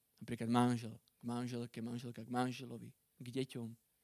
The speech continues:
k bratom a sestram v spoločenstve, vo farnosti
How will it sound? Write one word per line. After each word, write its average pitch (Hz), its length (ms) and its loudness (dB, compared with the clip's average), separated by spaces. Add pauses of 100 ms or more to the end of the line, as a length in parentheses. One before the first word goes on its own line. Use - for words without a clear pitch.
(320)
k - 80 -20
bratom 131 400 6
a 120 80 0
sestram 123 320 -6
v - 80 -12
spoločenstve, 131 640 0
vo 117 160 -6
farnosti 131 640 4